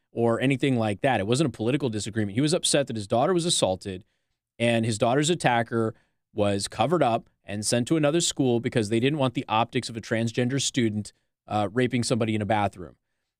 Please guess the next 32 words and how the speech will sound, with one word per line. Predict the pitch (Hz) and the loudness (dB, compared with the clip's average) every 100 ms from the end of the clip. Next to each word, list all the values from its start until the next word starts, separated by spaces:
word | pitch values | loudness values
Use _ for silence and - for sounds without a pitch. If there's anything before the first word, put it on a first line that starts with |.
| - | -2
And | 131 131 | 2 4
then | 127 123 120 - | 4 2 0 -2
the | 127 | 0
other | 135 160 | 2 2
story, | 151 143 127 | 0 2 2
which | 123 123 | 0 0
we | |
mentioned | 117 117 117 | -2 -2 -2
in | 113 | 0
Michigan, | 160 175 147 139 123 | 0 0 2 2 2
that | 110 | 0
was | 156 | -2
a | 147 | 0
fake | 143 131 | -2 -2
story, | - 113 104 | -2 -2 0
too. | - 123 | 0 0
So | 104 | 0
the | 107 | -4
two | - 226 | -2 -2
big | 156 156 156 | 0 0 0
stories | - - 139 135 123 110 | -2 0 2 2 2 2
in | 120 | 0
that | 101 95 | 0 0
letter | 127 165 127 | 0 2 0
that | 104 | -2
were | 101 | -8
pushed | - 139 - | -2 -2 -2
to | 107 | -8
justify | 95 135 - 123 113 | -2 -2 0 -2 -2
the | 107 | -2
domestic | 98 113 117 104 | -6 -6 -6 -10
terrorist, | - 117 113 143 143 | -2 0 2 0 -2